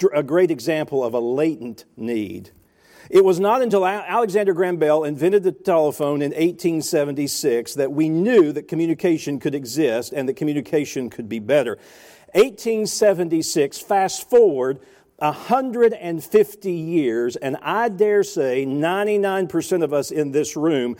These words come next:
do not have a phone on a wall or a phone that we crank. I dare say all of us have a phone in our pocket we carry with us everywhere we go.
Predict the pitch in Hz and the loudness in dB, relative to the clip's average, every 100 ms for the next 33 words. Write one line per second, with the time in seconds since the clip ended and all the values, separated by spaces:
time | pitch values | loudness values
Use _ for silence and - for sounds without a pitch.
0 | - - - 170 190 240 247 196 208 170 | -12 -20 4 4 6 0 -2 0 0 2
1 | 170 165 220 220 208 202 175 160 156 170 | 0 0 0 2 2 0 0 -2 2 2
2 | 147 107 110 143 - - 156 160 - 214 | 4 2 2 0 -6 -4 0 0 0 0
3 | 226 214 185 143 151 143 - 190 135 120 | 2 2 0 0 -4 -6 -4 -2 -2 -4
4 | - - - 175 170 226 202 202 156 180 | -6 -12 -2 0 2 2 2 0 2 2
5 | 202 147 143 156 135 - 175 170 147 131 | 0 -2 -4 -4 -4 -2 -2 -2 0 -2
6 | 127 - 185 - 123 123 131 - 170 165 | -2 -2 -2 -2 -4 -4 -6 -4 -2 0
7 | 139 135 135 - 117 113 107 104 113 147 | 0 0 -2 -2 -4 -4 -4 -4 -4 -4
8 | 165 110 | -6 -8